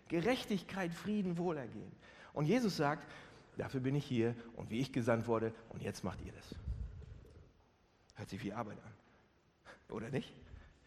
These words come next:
Und er sagt so, wie, ihr denkt immer, wenn ich euch einen kleinen Auftrag gebe, dann erzählt ihr ein bisschen von mir und dass ich auferstanden bin. Ja, ja, ja, ja, könnt ihr. Könnt ihr auch machen. Macht das. Er dreht den Spieß um und sagt, nein, nein, nein, nein, der Auftrag ist so umfassend.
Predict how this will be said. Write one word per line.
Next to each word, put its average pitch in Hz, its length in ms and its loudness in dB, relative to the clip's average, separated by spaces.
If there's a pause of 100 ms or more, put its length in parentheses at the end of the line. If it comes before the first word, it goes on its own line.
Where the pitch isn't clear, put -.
(1900)
Und 135 120 -2
er 139 120 2
sagt 123 200 4
so, 147 180 4
wie, 143 80 0 (240)
ihr 139 100 4
denkt 170 200 8
immer, 160 200 6
wenn 151 80 8
ich 151 140 4
euch 139 120 2
einen 151 100 2
kleinen 135 220 4
Auftrag 151 360 2
gebe, 147 160 4
dann 131 120 4
erzählt 147 340 4
ihr 139 60 6
ein 127 80 2
bisschen 139 260 2
von 127 180 2
mir 135 140 6
und 123 60 4
dass 117 120 2
ich 123 100 4
auferstanden 107 520 2
bin. 320 100 2
Ja, 427 100 6
ja, 349 100 4
ja, 349 160 0
ja, 339 160 -2 (120)
könnt 311 180 -6
ihr. - 100 -4 (440)
Könnt 302 180 -2
ihr 226 80 2
auch 220 120 -4
machen. - 180 -4 (180)
Macht 240 200 -2
das. - 200 -12 (1400)
Er - 140 -6
dreht 120 220 -2
den 107 140 2
Spieß 104 320 0
um 147 200 2
und 98 100 -2
sagt, 90 220 -4
nein, 107 100 -2
nein, 104 140 -2
nein, 101 100 -4
nein, 95 200 -2
der 92 120 -4
Auftrag 101 340 -4
ist 87 120 -8
so 143 120 4
umfassend. - 760 -2